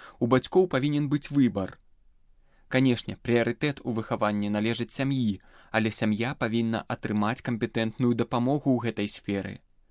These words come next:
Гэта значыць, школы таксама павінны дзейнічаць згодна з тымі прынцыпамі, якіх прытрымліваецца сям'я. Напрыклад, у сферы сексуальнасці. Бацькі навучаюць адказнасці і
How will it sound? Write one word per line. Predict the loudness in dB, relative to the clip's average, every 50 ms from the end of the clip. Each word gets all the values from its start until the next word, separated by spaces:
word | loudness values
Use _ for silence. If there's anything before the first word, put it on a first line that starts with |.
| _ -10 -6
Гэта | -4 -4 0 0 0 0
значыць, | 2 0 0 0 -2 -6 -10 -12 -16 -16
школы | -14 -14 -4 0 2 2 2 2 2 0
таксама | -2 -4 -2 -2 0 0 0 0
павінны | -2 -2 0 0 0 0 -2 -2
дзейнічаць | 0 0 2 2 2 0 -2 -4 -8 -10 -12 -14 -18 -20 -20 -14 -12
згодна | -8 -6 -2 0 0 0 2 0 -4 -4
з | -4 -2 -2
тымі | 0 0 0
прынцыпамі, | 0 0 2 2 2 0 -2 -2 -2 -2 -2 -2 -4 -4 -4
якіх | -2 -2 -2 -2 -4 -4 -4
прытрымліваецца | -4 -6 -6 -4 -2 -2 0 0 0 0 0 -2 -2 -4 -6 -6
сям'я. | -6 -4 -4 -4 -4 -4 -6 -10 -14 _ _ _ -20 -20 _ _ _ _ _ _ _ _ _ _ _ -6 -2
Напрыклад, | 0 0 2 2 2 2 2 0 -2 -2 -4
у | -6
сферы | -6 -4 -4 -4 -2 -2 -2 -4
сексуальнасці. | -6 -8 -8 -4 -2 0 2 2 0 -2 -4 -8 -10 -10 -12 -12 -12 -12 -14 -18 -20 _ _ -20 -20 -20 _ _ -20 -10 _
Бацькі | 2 4 4 4 2 -4 -6 -2 -2
навучаюць | 0 0 0 -2 -2 -2 0 0 0 0 0
адказнасці | -2 -4 -4 -2 0 0 0 0 0 -2 -4 -4 -6 -6 -6 -6 -6 -6
і | -8 _ -20 -12 _ 0